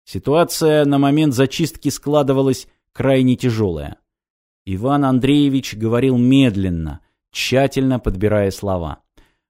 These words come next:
«Мы не маленькие дети, командор. Идет война,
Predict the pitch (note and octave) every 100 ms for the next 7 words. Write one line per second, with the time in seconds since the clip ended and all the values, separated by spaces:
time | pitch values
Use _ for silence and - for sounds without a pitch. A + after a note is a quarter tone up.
0 | - A#2 D3+ E3 E3 D#3+ - D3 D3+ E3
1 | F3 C3+ A2 A2 A2 G#2 D3 - - F#2+
2 | G2 G2+ A#2 G#2+ - _ _ _ _ _
3 | - G2+ C3+ C3+ C3 C3 C3+ F#2